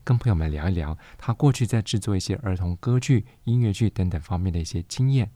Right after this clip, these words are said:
我想从刚才的访谈当中，大家可以了解到，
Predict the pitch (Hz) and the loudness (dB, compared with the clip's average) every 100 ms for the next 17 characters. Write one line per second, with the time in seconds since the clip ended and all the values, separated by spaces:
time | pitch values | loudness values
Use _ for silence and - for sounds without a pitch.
0 | - - - 127 123 101 107 107 135 147 | -16 -20 -4 -2 2 2 2 2 2 0
1 | 101 87 - - 73 73 80 82 95 95 | 2 0 -4 -6 -6 -6 -6 -2 -2 0
2 | 110 120 - - 104 95 98 101 80 78 | 0 -2 -8 -4 -2 0 0 0 -2 -4
3 | - 80 78 | -4 -2 -2